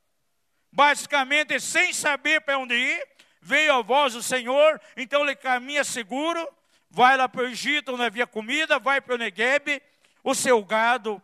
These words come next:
prospera, ele está com muita riqueza, agora ele volta lá para Betel, para aquele altar, e volta ali para agradecer.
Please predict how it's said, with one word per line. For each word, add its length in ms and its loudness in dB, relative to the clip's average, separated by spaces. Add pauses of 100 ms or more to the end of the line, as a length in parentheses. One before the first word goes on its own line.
prospera, 800 4 (320)
ele 100 0
está 240 -2
com 140 -10
muita 480 -2
riqueza, 720 -2 (540)
agora 400 -12
ele 140 -10
volta 560 -6
lá 140 -14
para 140 -12
Betel, 480 -18 (1120)
para 100 -20
aquele 280 -20
altar, 640 -20 (320)
e 80 -16
volta 340 -14
ali 140 -20
para 500 -12 (640)
agradecer. 1500 -20